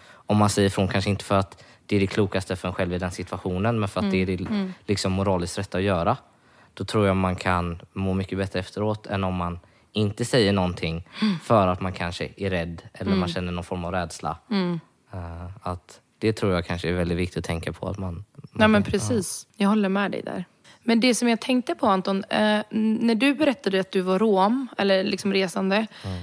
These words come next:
Speaker 1: Mm.
Speaker 2: eh, fick du, be-, bemötte du antiziganism då? Efter att du berättade att du är rom, eller förstår du vad jag
Speaker 1: Mm.
Speaker 2: menar?
Speaker 1: Ja. Jo, det gjorde jag verkligen. Eh, det var väl, vad ska man säga?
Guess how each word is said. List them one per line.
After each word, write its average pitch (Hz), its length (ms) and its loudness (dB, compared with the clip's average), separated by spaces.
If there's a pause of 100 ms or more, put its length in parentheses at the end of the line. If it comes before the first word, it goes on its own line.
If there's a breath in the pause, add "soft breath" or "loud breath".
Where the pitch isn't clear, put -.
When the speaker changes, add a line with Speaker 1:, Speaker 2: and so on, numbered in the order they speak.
(120 loud breath)
Speaker 1:
Mm. 202 640 4
Speaker 2:
eh, 240 80 -4
fick - 360 -2
du, 302 400 4
be-, 196 180 0
bemötte 226 580 6
du 190 280 6
antiziganism 196 960 2
då? - 240 0 (680 loud breath)
Efter 233 380 2
att 262 100 0
du 214 80 0
berättade 190 380 2
att 185 80 0
du 202 60 2
är 190 40 0
rom, 190 220 6
eller 220 180 6
förstår 220 220 0
du 208 80 4
vad 214 40 6
jag 214 60 4
Speaker 1:
Mm. 208 120 4
Speaker 2:
menar? 208 220 2
Speaker 1:
Ja. 104 380 4 (520 soft breath)
Jo, 117 300 6 (120)
det 104 100 -2
gjorde 113 220 2
jag 101 80 4
verkligen. 87 500 -2
Eh, 90 500 -4 (520 soft breath)
det 101 120 -2
var 101 200 2
väl, 95 380 2 (180)
vad 98 140 -8
ska 95 120 -8
man 95 140 -4
säga? 92 300 -4